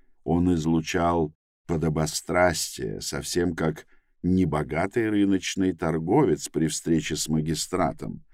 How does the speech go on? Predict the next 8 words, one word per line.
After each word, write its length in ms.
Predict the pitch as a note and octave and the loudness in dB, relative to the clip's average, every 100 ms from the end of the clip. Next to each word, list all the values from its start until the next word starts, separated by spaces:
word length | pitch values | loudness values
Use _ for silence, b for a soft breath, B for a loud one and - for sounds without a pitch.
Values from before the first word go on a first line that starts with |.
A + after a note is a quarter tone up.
| B B | B B
Причем 460 | E2+ E2+ F#2 D#2+ B B | -2 2 2 2 B B
обращено 760 | E2+ E2 F2 D#2+ - E2 F2+ A2 | 0 2 2 0 -2 0 2 4
оно 180 | G2 F2 | 4 4
было 220 | F2 F2 | 4 4
не 180 | F2+ E2+ | 4 0
ко 160 | D#2 B1+ | -2 -6
мне 340 | B1+ C#2 C#3 | -4 0 2
лично, 600 | F3+ D3+ - - A#1 | 2 -2 -4 -8 -8